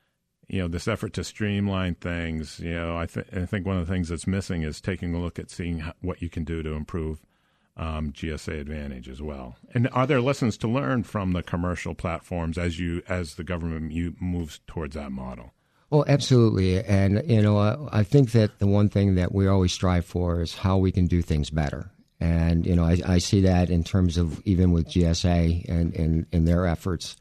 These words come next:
Speaker 2: Um, but as I have said at the industry day for the eight forty-six,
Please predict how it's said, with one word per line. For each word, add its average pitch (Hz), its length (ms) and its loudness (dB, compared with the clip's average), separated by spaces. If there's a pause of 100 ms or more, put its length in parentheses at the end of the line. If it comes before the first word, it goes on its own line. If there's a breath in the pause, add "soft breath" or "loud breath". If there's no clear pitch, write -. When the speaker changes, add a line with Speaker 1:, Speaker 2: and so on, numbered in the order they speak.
(680 soft breath)
Speaker 2:
Um, 92 480 -2
but 107 180 2 (460)
as 123 160 4
I 139 140 6
have 117 180 4
said 113 300 4
at 90 160 0
the 95 160 4
industry 104 440 2
day 87 400 -4
for - 160 0
the 87 140 2
eight 82 120 0
forty-six, 87 680 -6